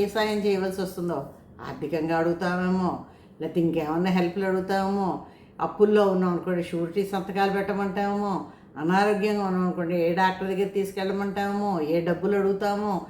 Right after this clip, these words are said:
ఏ హాస్పిటల్కి వచ్చి మాకు కొంచెం సాయం ఉండమంటామో, ఇలా రకరకాలుగా నుండి అందరూ దూరం అవుతారు.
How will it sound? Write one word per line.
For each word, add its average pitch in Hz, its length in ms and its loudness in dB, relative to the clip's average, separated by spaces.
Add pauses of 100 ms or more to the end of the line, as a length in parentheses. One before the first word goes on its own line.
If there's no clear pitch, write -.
(280)
ఏ 180 80 2
హాస్పిటల్కి 180 680 0
వచ్చి 196 140 0
మాకు 190 200 -2
కొంచెం 175 200 -4
సాయం 185 360 0
ఉండమంటామో, 202 720 -2 (380)
ఇలా 202 260 4
రకరకాలుగా 190 800 0
నుండి 214 360 -2
అందరూ 175 420 2
దూరం 165 280 0
అవుతారు. 135 400 -8